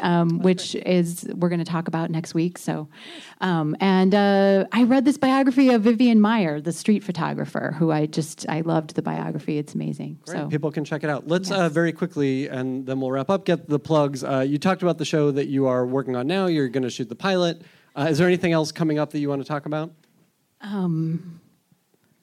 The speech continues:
Speaker 1: you know what? That is, that is it. Go out and buy Dare Me, Megan Abbott's
Speaker 2: There you
Speaker 1: book.
Speaker 2: go.
Speaker 1: Read it now, um, or
Speaker 2: She's
Speaker 1: maybe
Speaker 2: a
Speaker 1: don't
Speaker 2: really
Speaker 1: read
Speaker 2: good
Speaker 1: it.
Speaker 2: writer.
Speaker 1: But she's amazing, and, uh, she was here last year at the L A Times Book Festival, and, uh,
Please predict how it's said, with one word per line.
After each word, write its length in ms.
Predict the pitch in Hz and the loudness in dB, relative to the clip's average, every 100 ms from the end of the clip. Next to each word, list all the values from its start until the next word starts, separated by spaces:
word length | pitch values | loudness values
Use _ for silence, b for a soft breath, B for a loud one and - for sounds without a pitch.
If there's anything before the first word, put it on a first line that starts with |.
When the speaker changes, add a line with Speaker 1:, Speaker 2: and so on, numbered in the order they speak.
| _ | _
Speaker 1:
you 80 | 214 | 4
know 100 | 233 | 4
what? 280 | 269 339 - | 6 2 2
That 300 | 233 277 277 | 0 2 4
is, 380 | 277 277 233 - | 4 4 2 -2
that 280 | 202 233 339 | 2 6 6
is 140 | - | 6
it. 220 | 302 285 226 | 4 4 6
Go 140 | 233 | 6
out 180 | 277 294 | 6 6
and 140 | 269 | 4
buy 340 | 220 226 226 233 | 4 4 4 4
Dare 320 | 196 185 190 | 4 4 6
Me, 300 | 196 226 277 | 6 6 6
Megan 280 | 202 190 208 | 4 4 4
Abbott's 280 | 185 208 - | 4 2 2
Speaker 2:
There 140 | 170 | 4
you 120 | 175 | 4
Speaker 1:
book. 80 | - | 0
Speaker 2:
go. 60 | 196 | -2
Speaker 1:
Read 240 | 196 220 247 | 4 6 6
it 120 | 226 | 4
now, 520 | 190 165 160 175 220 | 4 4 4 4 4
um, 220 | 196 165 | 4 4
or 120 | 165 214 | 6 6
Speaker 2:
She's 100 | 262 | 6
Speaker 1:
maybe 120 | 294 | 6
Speaker 2:
a 40 | |
Speaker 1:
don't 120 | 214 - 175 | 6 4 6
Speaker 2:
really 120 | 170 | 4
Speaker 1:
read 80 | 160 | 4
Speaker 2:
good 80 | 160 | 0
Speaker 1:
it. 100 | 185 | -2
Speaker 2:
writer. 60 | - B | -8 B
Speaker 1:
But 180 | 220 233 | 2 4
she's 260 | 196 285 247 | 6 6 8
amazing, 560 | 226 190 180 185 208 240 | 8 6 6 6 6 6
and, 320 | 196 190 190 | 4 6 6
uh, 280 | 190 185 175 | 6 4 4
she 180 | - 233 | 4 2
was 120 | 226 | 4
here 180 | 233 208 | 4 4
last 420 | 185 180 214 - | 4 2 0 0
year 260 | 165 160 165 | 2 2 0
at 140 | 165 | 0
the 100 | 165 | 0
L 100 | 165 | 2
A 100 | 156 | 0
Times 300 | 170 156 151 | -2 -4 -4
Book 200 | - - | -8 -8
Festival, 480 | 151 156 165 165 196 | -8 -6 -4 -2 2
and, 300 | 180 170 170 | 4 6 6
uh, 320 | 170 170 160 | 4 4 2